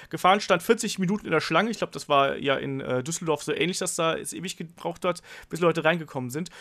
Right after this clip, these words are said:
Und dann hat das Jugendamt, äh, entschieden, dass Kinder unter vierzehn selbst mit Begleitung nicht reingelassen werden. Und, ähm, ich hab ein bisschen mit dem Mehmet geschrieben und er sagte, ähm, dass diese Nachricht, dass quasi es da eine Alterskontrolle gibt und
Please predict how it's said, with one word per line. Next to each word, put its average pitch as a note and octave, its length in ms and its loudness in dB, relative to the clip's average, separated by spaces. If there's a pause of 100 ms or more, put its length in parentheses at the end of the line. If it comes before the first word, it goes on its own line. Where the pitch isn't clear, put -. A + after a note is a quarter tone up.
(160)
Und F3 240 2
dann G3+ 320 6
hat G3+ 100 -4
das E3 180 -2
Jugendamt, F#3+ 720 -2
äh, D#3 220 2 (360)
entschieden, F#3+ 440 -2
dass E3 220 -2
Kinder G3+ 320 2
unter F3 240 -4
vierzehn G3 420 0
selbst F3+ 400 -2
mit G3+ 220 -4
Begleitung D#3+ 560 0 (180)
nicht D#3 300 -4
reingelassen B2+ 560 2
werden. A2+ 280 -6
Und, D3 260 -10 (340)
ähm, D3+ 100 -4
ich - 80 -2
hab F#3+ 140 -2
ein E3+ 40 -10
bisschen G3+ 220 -2
mit F3 100 -6
dem E3 100 -2
Mehmet D#3+ 200 -2
geschrieben G#3 340 -4
und - 40 -14
er D#3 100 0
sagte, F3+ 540 0
ähm, E3 160 0 (400)
dass E3+ 180 4
diese E3 420 4 (280)
Nachricht, G#3 560 4
dass E3 160 -6
quasi D#3 340 -2
es - 140 -8
da D3 80 2
eine C#3 120 -2
Alterskontrolle G3 680 -2
gibt F#3+ 240 -6
und D3 300 -8